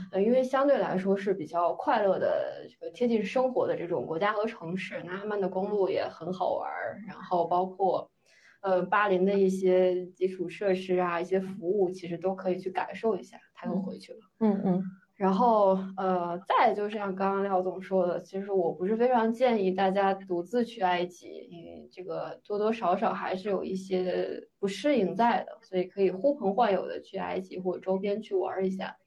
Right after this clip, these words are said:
Speaker 1: 那像土耳其，那，那真的是一个很好玩儿的地方，觉得可以去转一转当地的风土，包括互联网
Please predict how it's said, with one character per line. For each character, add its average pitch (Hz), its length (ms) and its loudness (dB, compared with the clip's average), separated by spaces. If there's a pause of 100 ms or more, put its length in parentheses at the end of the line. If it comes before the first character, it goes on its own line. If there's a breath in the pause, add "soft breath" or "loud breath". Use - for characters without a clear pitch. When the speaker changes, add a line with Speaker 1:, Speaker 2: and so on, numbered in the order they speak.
(300)
Speaker 1:
那 196 100 -4
像 202 160 -2
土 196 140 -2
耳 208 160 2
其， 170 320 -6
那， 180 200 2
那 175 140 0
真 185 140 2
的 190 80 4
是 175 260 0
一 170 80 -4
个 180 220 4
很 190 240 -4
好 185 140 2
玩 165 160 0
儿 170 100 0
的 202 60 2
地 208 160 0
方， 170 280 -4
觉 160 140 -14
得 175 160 -4
可 - 180 -10
以 175 220 0
去 185 300 -6
转 240 260 2
一 180 60 -2
转 175 240 -2
当 185 160 0
地 202 80 0
的 185 80 2
风 196 180 -2
土， 190 120 -2
包 185 160 2
括 202 80 -2
互 214 100 2
联 190 120 2
网 185 220 0